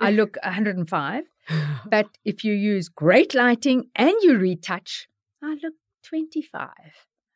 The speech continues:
Speaker 1: I mean,
Speaker 2: So these pictures
Speaker 1: so
Speaker 2: don't give you a true idea of
Speaker 1: I'm quite happy with ever, whatever they choose. And I like looking pretty. So I'm quite happy to be seventy-one with some wrinkles.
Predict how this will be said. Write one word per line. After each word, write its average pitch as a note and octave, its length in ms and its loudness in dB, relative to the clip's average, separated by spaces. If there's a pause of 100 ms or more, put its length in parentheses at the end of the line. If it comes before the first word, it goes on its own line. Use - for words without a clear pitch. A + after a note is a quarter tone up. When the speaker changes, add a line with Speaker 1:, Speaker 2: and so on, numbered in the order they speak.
(100)
Speaker 1:
I D4 100 -6
mean, F#4+ 320 -8
Speaker 2:
So C4+ 160 2
these C#4+ 180 4
pictures C#4 340 2
Speaker 1:
so B3+ 40 4
Speaker 2:
don't G3+ 180 4
give F3 180 2
you E3+ 180 6
a D3+ 60 2
true E3+ 300 0
idea C3 420 -2
of A#2 200 -14
Speaker 1:
I'm D#4 760 0 (100)
quite C#4 260 0
happy C4+ 360 -2
with E3+ 280 -4
ever, A#3+ 280 0
whatever A3 440 0
they C4 180 2
choose. A#3+ 600 -2 (460)
And G3+ 360 -4 (120)
I F3+ 100 -2
like G3 320 0
looking A#3+ 320 0
pretty. D4+ 480 -4
So F#3+ 360 -2 (420)
I'm F3 100 -10
quite B3 300 -8
happy A#3+ 240 -8
to A3+ 120 -16
be G#3 140 -8
seventy-one G#3 640 -6
with - 140 -16
some G#3+ 280 -8
wrinkles. D#4+ 540 -8